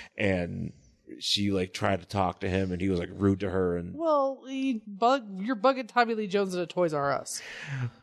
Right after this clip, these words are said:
Speaker 1: Was he just sitting there going, "Jack, Jack, Jack, Jack, Jack, Jack, Jack, Jack"? I don't know.
Speaker 2: Well,
Speaker 1: So
Speaker 2: <laughs> no, I mean, like, he's probably in a Toys R Us with his fucking kids, and some lady's trying to, like, talk to him. I
Speaker 1: Hmm.
Speaker 2: don't blame him.
Speaker 1: What if he was alone?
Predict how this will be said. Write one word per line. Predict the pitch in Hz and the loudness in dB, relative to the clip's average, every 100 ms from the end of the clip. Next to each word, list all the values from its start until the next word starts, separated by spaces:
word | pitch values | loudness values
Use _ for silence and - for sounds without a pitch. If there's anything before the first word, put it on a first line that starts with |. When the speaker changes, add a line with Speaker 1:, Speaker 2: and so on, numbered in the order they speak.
| _ | _
Speaker 1:
Was | 127 | 0
he | 127 | 0
just | 120 | 0
sitting | 123 | 0
there | 117 | 2
going, | 107 95 | 2 2
"Jack, | 131 | 2
Jack, | 165 - | 2 -2
Jack, | 131 | -2
Jack, | 139 | 0
Jack, | 135 135 | 0 -2
Jack, | 123 | -2
Jack, | - | -2
Jack"? | 170 - - - - - - | -2 -6 -12 -8 -8 -10 -2
I | |
don't | 98 95 | -2 -2
know. | - _ | -8 _
Speaker 2:
Well, | 330 320 285 120 | 0 0 0 0
Speaker 1:
So | - - - - 262 | 0 0 -12 -12 -10
Speaker 2:
<laughs> | |
no, | 302 349 | -2 0
I | 302 | 0
mean, | 302 320 | 0 0
like, | 311 285 - - _ _ _ - - - - - _ _ | 0 0 -4 -20 _ _ _ -20 -20 -20 -20 -20 _ _
he's | - 262 262 | -2 0 0
probably | 277 302 302 277 269 | 2 2 2 -2 0
in | 247 | 0
a | 226 | 0
Toys | - 247 214 | 0 0 2
R | 202 | 0
Us | 214 208 | 0 -2
with | 175 | -2
his | 156 | -2
fucking | - - 214 175 | -2 0 2 0
kids, | - - 208 185 170 165 | -4 -2 2 2 -2 -6
and | 175 | -4
some | 196 180 | -2 2
lady's | 175 208 190 | 4 2 0
trying | 190 | 0
to, | 185 | 0
like, | 156 | 0
talk | - 156 196 - | 0 2 2 2
to | 147 | -4
him. | 151 | 0
I | |
Speaker 1:
Hmm. | - | 0
Speaker 2:
don't | 269 240 - | 0 -4 -4
blame | 127 139 | 0 2
him. | 185 214 - _ | 0 -2 -8 _
Speaker 1:
What | 151 | 0
if | |
he | 202 | 0
was | 202 | 0
alone? | 202 190 247 170 | 2 2 0 -2